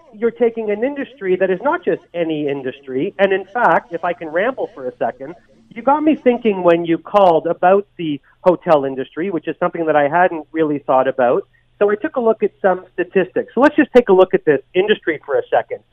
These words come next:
An industry that in Canada, in what they considered to be a good year, employed over a half a million people, bringing in seventy-eight to a hundred and two billion dollars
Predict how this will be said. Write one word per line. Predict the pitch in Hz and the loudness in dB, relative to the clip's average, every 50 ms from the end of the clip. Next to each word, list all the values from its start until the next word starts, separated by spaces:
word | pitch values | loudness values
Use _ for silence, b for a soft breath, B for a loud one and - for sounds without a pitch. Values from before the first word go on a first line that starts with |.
| b b b b _ - | b b b b _ 0
An | 180 202 233 | 2 4 4
industry | 277 285 302 294 - - 247 | 4 2 0 -2 -2 -2 -2
that | 226 208 202 | 0 2 2
in | 202 196 | 2 0
Canada, | - - 226 233 247 247 226 180 170 165 175 - - | 0 0 0 2 4 4 4 4 4 2 0 -2 -4
in | 185 185 185 190 - - | -6 -6 -6 -6 -8 -4
what | - 208 202 - | -2 -2 0 0
they | 196 | -2
considered | 202 214 202 - 262 254 240 240 | -4 -4 -6 -6 -4 -6 -6 -4
to | 202 196 | -4 -6
be | - 196 190 190 170 - - | -6 -6 -8 -8 -8 -4 -4
a | 156 - - | -4 -4 0
good | - 220 262 302 - _ - | 2 2 2 2 0 _ -16
year, | 139 135 131 127 147 185 - b b b b b b - | -8 -4 -2 0 0 0 -2 b b b b b b -2
employed | 185 202 196 - - 220 220 214 208 | -2 -2 0 0 2 4 6 6 6
over | 208 202 185 180 180 | 4 2 2 0 0
a | 160 147 - | 0 0 0
half | - 226 262 285 285 - | 0 0 -2 0 0 -2
a | 240 | -2
million | 175 170 180 214 247 262 254 262 254 240 - | -2 -2 -2 -2 -2 -2 -4 -6 -10 -12 -12
people, | - - 180 - - 214 247 294 - _ _ _ _ _ _ _ _ | -14 -16 -14 -6 -2 0 0 -2 -2 _ _ _ _ _ _ _ _
bringing | - 214 220 226 220 214 214 | 4 6 6 6 6 2 0
in | 208 196 185 185 _ | 0 -2 -2 -4 _
seventy-eight | - 196 208 208 247 240 226 208 190 180 196 - - - | -2 -2 -2 -2 -4 -8 -6 -4 -2 0 0 -2 -2 -6
to | - 180 | -4 -2
a | 160 139 | -2 -2
hundred | 127 147 190 208 214 226 - _ _ _ | -2 -2 -4 -2 -4 -4 -6 _ _ _
and | - 175 160 160 - - | -6 -6 -6 -6 -6 -8
two | - 220 208 - - | -6 -6 -6 -4 0
billion | - 180 185 202 202 202 196 190 | 2 4 4 4 2 -2 -6 -2
dollars | - 175 175 180 180 180 175 175 175 | 0 2 2 4 2 2 2 0 -2